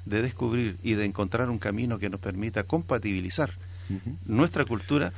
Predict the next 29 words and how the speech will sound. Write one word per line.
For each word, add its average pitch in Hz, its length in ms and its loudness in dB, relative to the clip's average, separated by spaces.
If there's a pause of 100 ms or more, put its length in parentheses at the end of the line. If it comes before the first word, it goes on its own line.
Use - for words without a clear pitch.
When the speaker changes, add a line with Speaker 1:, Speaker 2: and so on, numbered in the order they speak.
(140)
Speaker 1:
con 139 260 4
lo 131 160 4
perfecto 113 600 2
que 110 100 0
tiene 107 240 2
la 92 140 2
otra - 320 -4 (280)
y 110 200 4
hacer 135 360 4 (280)
una, 101 520 2
una, 104 460 2
una 104 280 4
nuestra 123 360 6
cultura 95 400 0
como 87 200 0
la 92 100 0
que 92 100 -2
tenemos 98 300 -2
hoy 101 100 -2
día, 127 240 -2 (400)
que 101 140 0
sea 101 240 2
mucho 104 280 -2
más 113 340 0 (260)
de 104 80 2
acuerdo 113 640 2
a 110 100 2
nuestro 98 300 0
origen. 98 400 -2